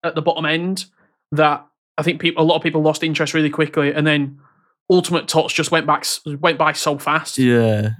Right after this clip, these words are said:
Speaker 2: uh, it did. And also, uh, the rewards, I mean, I know I've said many times on this podcast, don't play for rewards, but during Team of the Season, it is the pinnacle for red picks, and I've just found it incredibly <laughs> disappointing, really. I mean,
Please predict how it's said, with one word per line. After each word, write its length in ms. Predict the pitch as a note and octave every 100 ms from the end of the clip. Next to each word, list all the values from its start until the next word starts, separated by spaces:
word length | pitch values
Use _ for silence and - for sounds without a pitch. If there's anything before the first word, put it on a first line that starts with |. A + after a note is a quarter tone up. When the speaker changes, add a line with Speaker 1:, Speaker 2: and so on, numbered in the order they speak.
| -
Speaker 2:
uh, 60 | A#2
it 260 | - D3
did. 220 | E3+ D#3
And 280 | G#2+ G#2+ G#2 -
also, 320 | C3 D3 A2
uh, 300 | B2 C#3 -
the 160 | - A2+
rewards, 720 | A#2 A#2+ D3+ C#3 E2 E3 - _ _ -
I 120 | -
mean, 280 | - G2+ D2+ - _ _ _ _
I 80 | G#2+
know 400 | A#2+ A#2+ G#2 F#2 - - -
I've 140 | A2 G#2+
said 320 | G#2 F2+ -
many 200 | - A#2
times 260 | G2 G#2 G2+
on 80 | E2+
this 100 | G2+
podcast, 440 | - G2+ - -
don't 220 | A2 G#2
play 160 | - F#2+
for 160 | G2 -
rewards, 580 | C#2+ E2 A#2 F2+ C#2
but 300 | - G#2 F#2+ - - - _
during 280 | - D3 A2+
Team 220 | G#2 A2+
of 60 | F2
the 80 | D2+
Season, 680 | - F#2 - F2+ D#2 C#2+ - _ -
it 100 | A#2
is 460 | G2+ G2 - - _ _ -
the 100 | A2+
pinnacle 460 | A2+ A#2 G#2 F#2+
for 140 | F#2 -
red 260 | D#2+ D#2
picks, 520 | - D#2 - - - - -
and 500 | - F#2+ F2 B1+ C#2 - _ _ -
I've 140 | G2+ G2 _ -
just 200 | G#2+ -
found 260 | - G2
it 140 | F#2+ -
incredibly 600 | C3+ - A2 G#2+ - -
<laughs> 100 | -
disappointing, 720 | - F2+ - A2+ G#2+ D#2+ F#2
really. 440 | F#2+ G#2 F#2+ D2+ F2+
I 20 |
mean, 300 | F#2+ G2